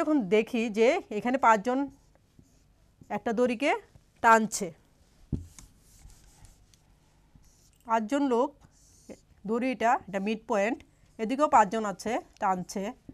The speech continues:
এই পাঁচজনের যে বল প্রয়োগ করছে, এটাকে যোগ করে দেখা গেল একটা স-, বলের সমষ্টি হচ্ছে। এখানেও এই পাঁচজন যে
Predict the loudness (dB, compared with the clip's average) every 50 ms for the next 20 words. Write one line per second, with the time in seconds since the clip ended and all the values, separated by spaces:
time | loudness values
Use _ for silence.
0 | -20 _ _ _ _ _ _ _ _ _ _ _ _ _ _ _ _ _ _ _
1 | _ _ _ -6 -2 -2 2 6 8 8 8 8 6 4 4 4 6 6 4 4
2 | 2 0 -2 -4 -10 -8 -4 -2 -2 2 4 4 4 4 4 2 0 0 0 -2
3 | -4 -8 -8 -8 -10 -12 -12 -12 -12 -14 _ _ _ _ _ _ _ _ _ _
4 | _ _ _ -6 -2 2 4 4 4 2 0 0 4 6 6 6 6 4 0 2
5 | 4 2 2 0 -2 -4 -4 -2 0 0 0 0 2 0 0 0 -2 -4 -6 -6
6 | -12 -20 _ _ _ -8 -2 0 4 6 6 6 4 2 0 0 -2 -4 -6 -6
7 | -4 -2 -2 -4 -4 -4 -4 -4 -4 -6 -8 _ _ _ _ _ _ -18 _ -6
8 | -4 -2 2 2 4 6 8 8 8 8 6 6 6 6 4 4 4 4 2 2
9 | 2 2 2 0